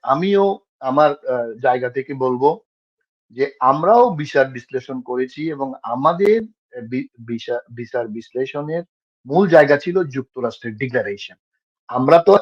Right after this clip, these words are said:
এমন কথা বলি নাই যেটা আমরা কাগজে ক-,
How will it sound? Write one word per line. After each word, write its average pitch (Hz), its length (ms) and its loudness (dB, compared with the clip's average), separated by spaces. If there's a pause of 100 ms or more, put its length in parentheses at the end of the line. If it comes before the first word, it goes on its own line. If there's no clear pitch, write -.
এমন 175 340 8
কথা 190 280 6
বলি 131 300 0
নাই 139 380 0 (520)
যেটা 160 580 6 (360)
আমরা 131 260 0
কাগজে 135 540 4 (100)
ক-, 127 280 6